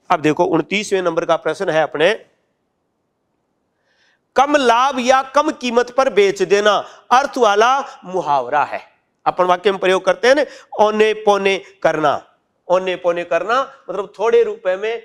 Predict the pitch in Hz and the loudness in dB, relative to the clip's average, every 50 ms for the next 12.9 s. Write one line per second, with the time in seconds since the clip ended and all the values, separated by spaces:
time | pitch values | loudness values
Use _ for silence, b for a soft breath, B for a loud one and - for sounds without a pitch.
0 | - _ _ - 180 - 220 196 - 185 180 160 160 165 214 220 254 277 - B | -16 _ _ -20 -20 -18 -20 -20 -20 -20 -20 -20 -12 -6 -4 -2 -2 -2 -4 B
1 | B B _ 139 147 170 165 156 156 - 135 117 139 147 156 151 143 131 110 - | B B _ -6 -4 -4 -4 -6 -8 -14 -18 -14 -12 -10 -8 -6 -6 -6 -6 -10
2 | _ _ _ - 214 240 233 220 190 180 185 202 208 208 214 202 - - 262 254 | _ _ _ -2 -2 -2 0 0 0 0 0 0 0 -2 -2 -2 -2 -2 -4 -4
3 | 233 - - 196 175 170 165 - - 185 175 156 147 147 135 _ _ 123 131 147 | -6 -10 -12 -10 -8 -8 -8 -6 -6 -6 -6 -8 -10 -16 -18 _ _ -18 -16 -12
4 | 160 180 180 b b b b 165 170 165 156 151 131 120 123 143 156 180 180 175 | -12 -12 -12 b b b b -6 -6 -6 -4 -6 -4 -4 -4 -2 -2 -2 -4 -4
5 | 196 226 247 - _ _ _ _ _ _ 151 151 143 - 180 170 - 165 147 156 | -6 -8 -10 -12 _ _ _ _ _ _ -20 -18 -10 -6 -6 -6 -6 -6 -10 -8
6 | 170 170 147 _ _ - - 135 135 139 - 202 220 214 - _ _ _ _ _ | -8 -10 -12 _ _ -12 -8 -8 -8 -6 -2 -2 -2 -2 -4 _ _ _ _ _
7 | - 208 220 - _ _ _ - 151 143 - 117 107 101 98 92 85 87 85 80 | -4 -4 -4 -6 _ _ _ -10 -10 -8 -8 -8 -10 -10 -12 -16 -20 -20 -20 -20
8 | - _ _ _ _ _ _ _ _ _ _ _ _ _ _ _ _ _ _ - | -20 _ _ _ _ _ _ _ _ _ _ _ _ _ _ _ _ _ _ -8
9 | 160 170 160 - 143 160 160 151 147 147 151 151 - 156 147 - 147 151 147 - | -6 -6 -4 -4 -2 -2 -2 -2 -2 -4 -4 -2 -2 -2 -2 -2 -4 -6 -6 -6
10 | 156 151 - 175 160 143 139 147 165 202 226 - _ _ _ _ _ _ _ _ | -8 -10 -10 -10 -10 -8 -6 -4 -4 -4 -6 -8 _ _ _ _ _ _ _ _
11 | _ _ _ _ _ _ _ _ - - 240 240 247 247 262 269 262 262 247 220 | _ _ _ _ _ _ _ _ -14 -12 -10 -6 -2 0 0 0 2 0 0 0
12 | 233 240 247 269 277 254 233 220 190 185 190 190 202 208 208 208 208 | 0 0 0 0 -2 0 0 0 0 0 0 0 -2 -6 -8 -6 -4